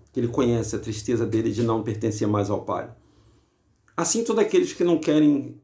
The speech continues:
eh, seguir a luz, aqueles que fazem pacto com o Lúcifer, que segue ao caído,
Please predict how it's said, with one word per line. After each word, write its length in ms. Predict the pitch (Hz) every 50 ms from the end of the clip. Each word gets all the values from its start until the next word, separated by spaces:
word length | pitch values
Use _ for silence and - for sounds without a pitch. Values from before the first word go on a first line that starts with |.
| _ -
eh, 200 | 127 127 127 -
seguir 400 | - - 135 123 113 135 143 135
a 40 | 117
luz, 520 | 110 110 113 - - - - - - _ _ -
aqueles 300 | 104 - - 123 107 -
que 80 | -
fazem 320 | 104 - 120 117 117 120 101
pacto 400 | 104 107 110 113 - - - 101
com 240 | - - 113 107
o 40 | 101
Lúcifer, 540 | 98 107 123 127 123 - 101 - 107 98 101
que 100 | - 110
segue 440 | - - - 127 131 135 - 117 113
ao 140 | 107 104 104
caído, 560 | 117 104 113 117 117 110 101 104 101 104